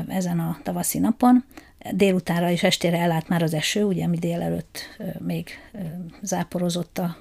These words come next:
múzeumkert elő-, vagy múzeum előtti tömegre.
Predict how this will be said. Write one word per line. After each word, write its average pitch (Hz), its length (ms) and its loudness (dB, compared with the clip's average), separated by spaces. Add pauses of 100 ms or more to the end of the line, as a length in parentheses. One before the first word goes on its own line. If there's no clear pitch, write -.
(120)
múzeumkert 180 1040 -2
elő-, 180 200 -4
vagy 175 160 0
múzeum 180 600 0
előtti 175 520 -2 (320)
tömegre. 208 520 4